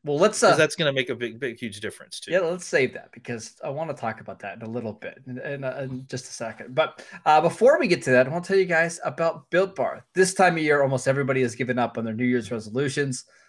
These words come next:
Speaker 1: but not us this year because we are eating healthier thanks to Built Bar. Uh, Built Bars are covered in a hundred percent real chocolate, and they only contain a hundred and thirty calories, four grams of sugar, four net carbs, but seventeen grams of protein.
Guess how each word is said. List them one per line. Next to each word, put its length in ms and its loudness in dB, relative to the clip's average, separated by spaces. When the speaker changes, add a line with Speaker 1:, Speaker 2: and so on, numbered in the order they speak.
Speaker 1:
but 120 0
not 240 4
us 240 2
this 200 -12
year 180 -18
because 320 -12
we 140 0
are 60 2
eating 260 -4
healthier 440 -2
thanks 440 -8
to 160 -8
Built 280 0
Bar. 220 -2
Uh, 140 0
Built 240 0
Bars 240 -2
are 60 -2
covered 420 -2
in 380 -6
a 120 -4
hundred 380 -4
percent 320 -2
real 160 -4
chocolate, 400 -4
and 100 -4
they 200 -4
only 260 2
contain 380 0
a 40 -2
hundred 320 0
and 140 -4
thirty 180 2
calories, 520 4
four 320 2
grams 280 0
of 80 -6
sugar, 440 -2
four 200 8
net 260 2
carbs, 380 2
but 120 -14
seventeen 960 0
grams 320 -2
of 80 -10
protein. 600 -4